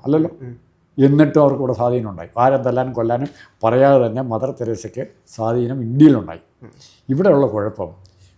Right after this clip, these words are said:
Speaker 1: ഒരു വിഭാഗം ഹിന്ദുക്കൾ, അങ്ങനെ എല്ലാ സമൂഹത്തിലുണ്ട്, "ഞാൻ ഹിന്ദുവാണ്, എൻ്റെ, ആ, ഞാൻ,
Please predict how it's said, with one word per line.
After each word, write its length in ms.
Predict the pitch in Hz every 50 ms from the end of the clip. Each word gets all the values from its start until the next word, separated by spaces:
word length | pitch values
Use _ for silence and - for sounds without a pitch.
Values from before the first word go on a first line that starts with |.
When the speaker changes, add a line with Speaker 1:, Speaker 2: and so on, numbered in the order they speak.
| _ _ -
Speaker 1:
ഒരു 180 | 139 160 202
വിഭാഗം 480 | 226 185 135 104 135 143 147 147 151 147 - - - _ _ _ - -
ഹിന്ദുക്കൾ, 340 | 120 123 123 139 117 120 104 95 - _ _ _ _ -
അങ്ങനെ 200 | 151 170 190 - - - - -
എല്ലാ 180 | 165 165 185 190 196 175 165 180 156
സമൂഹത്തിലുണ്ട്, 600 | 123 151 156 160 170 175 170 156 135 113 98 - - _ _ _ -
"ഞാൻ 120 | 131 143 139
ഹിന്ദുവാണ്, 480 | 113 127 135 131 135 127 113 107 92 87 - _ _ _ _ _ _ _ _ _ _ _ _ _ -
എൻ്റെ, 280 | 120 143 151 151 160 180 - - - - _ _ -
ആ, 60 | 131 131 -
ഞാൻ, 240 | 123 131 139 147 147